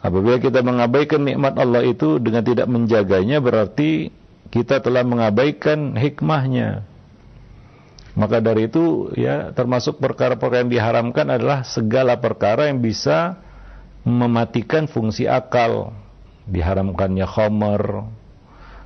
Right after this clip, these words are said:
dan segala makanan, minuman yang memabukkan, ya, hal-hal yang bisa menutupi akal itu dilarang, ya, untuk menjaga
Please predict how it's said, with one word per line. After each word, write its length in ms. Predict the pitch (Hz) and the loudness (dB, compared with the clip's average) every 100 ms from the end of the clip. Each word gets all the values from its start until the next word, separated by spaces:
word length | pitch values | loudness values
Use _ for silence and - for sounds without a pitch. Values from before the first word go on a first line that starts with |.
| - | -4
dan 120 | 104 92 | -2 -2
segala 500 | 101 98 101 107 113 120 120 - - - - - _ - | 0 2 4 4 4 2 -2 -10 -20 -20 -20 -20 _ -6
makanan, 880 | 104 98 95 104 110 120 117 117 107 | -2 -2 0 0 2 0 0 -2 -2
minuman 720 | 98 98 110 117 120 123 123 | 0 0 0 2 2 2 -2
yang 400 | - 110 110 110 | -2 0 0 0
memabukkan, 1040 | 101 107 98 98 131 - 127 123 127 123 110 - - - - - - 110 | 0 0 2 2 0 0 0 0 0 -6 -10 -16 -20 -20 -20 -20 -8 -2
ya, 180 | 113 | 0
hal-hal 400 | 104 98 104 101 117 | 0 2 2 2 2
yang 160 | 113 107 | 2 2
bisa 400 | 113 107 120 120 | 0 0 2 2
menutupi 640 | 110 113 104 107 98 104 | 2 0 0 -2 -2 -4
akal 800 | 98 127 - 127 127 127 120 120 - - - - - - - - - - - | 0 -2 0 0 0 0 -4 -8 -16 -20 -20 -20 -20 -20 -20 -20 -20 -10 -4
itu 320 | 107 135 120 | -2 0 0
dilarang, 1400 | 101 113 110 107 101 - 113 120 123 127 131 131 - 110 | 2 2 2 2 2 0 2 4 4 2 0 -4 -8 -8
ya, 240 | 117 113 120 | -4 -2 0
untuk 400 | 127 123 165 135 | 0 0 0 0
menjaga 920 | 131 120 117 110 135 151 151 - | 0 2 2 2 0 2 0 -4